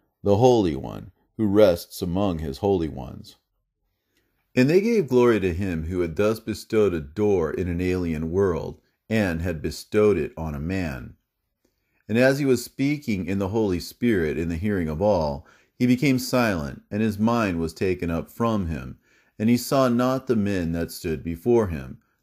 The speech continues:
though his eyes indeed were open.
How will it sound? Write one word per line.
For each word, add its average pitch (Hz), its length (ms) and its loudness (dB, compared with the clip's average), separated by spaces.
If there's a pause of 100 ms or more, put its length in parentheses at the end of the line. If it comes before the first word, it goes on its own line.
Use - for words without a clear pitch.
(100)
though 98 220 2
his 92 240 0
eyes 90 480 -2
indeed 82 440 -4
were 76 220 -2
open. 85 480 -4